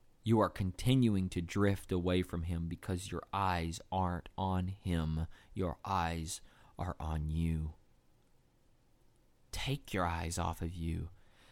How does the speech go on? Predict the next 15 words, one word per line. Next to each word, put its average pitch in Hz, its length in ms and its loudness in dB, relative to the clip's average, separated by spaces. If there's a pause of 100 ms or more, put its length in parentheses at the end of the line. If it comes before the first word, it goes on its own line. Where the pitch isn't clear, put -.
(140)
and 117 240 -2 (140)
put 151 280 2
it 113 120 4
on 85 220 2
Christ - 680 -12 (1400)
because 95 340 -4
he's 90 240 0
waiting. 82 520 -8 (1800)
Listen, 101 320 2
that 98 260 -2
gap 92 420 -2 (100)
between 90 420 -2
you 104 380 2
and 82 200 -4
God, 82 460 -4